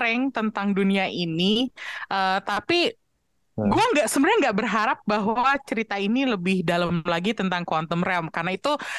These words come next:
Speaker 1: ranahnya udah scientific banget, dan ini kan bukan acara science ya. Jadi seperti gue sama Krisna pernah obrolin, kita emang nonton M C U jangan pakai logika deh. <laughs> Kayak kalau kita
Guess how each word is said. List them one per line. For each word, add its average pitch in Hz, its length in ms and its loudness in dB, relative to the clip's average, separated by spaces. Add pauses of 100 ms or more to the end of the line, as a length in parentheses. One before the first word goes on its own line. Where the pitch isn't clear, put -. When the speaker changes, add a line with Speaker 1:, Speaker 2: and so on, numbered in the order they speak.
(160)
Speaker 1:
ranahnya 240 680 2
udah 208 220 0 (600)
scientific 254 720 0
banget, 202 460 0 (120)
dan 190 220 0
ini 233 160 2
kan 339 220 2
bukan 214 220 -2
acara 196 320 -4
science 185 540 0
ya. 139 100 0 (200)
Jadi 214 320 2 (300)
seperti 196 640 -2
gue 185 200 2
sama 196 280 -2
Krisna 190 360 -4
pernah 170 340 -2
obrolin, 170 520 2 (840)
kita 302 320 0
emang 214 500 2
nonton 196 400 -2 (240)
M 202 180 0
C 214 160 0
U 285 80 2
jangan 190 320 2
pakai 185 200 -4
logika 180 520 -2
deh. 185 140 2 (140)
<laughs> - 120 -8
Kayak 226 380 -2 (400)
kalau 214 180 -2
kita 208 240 -2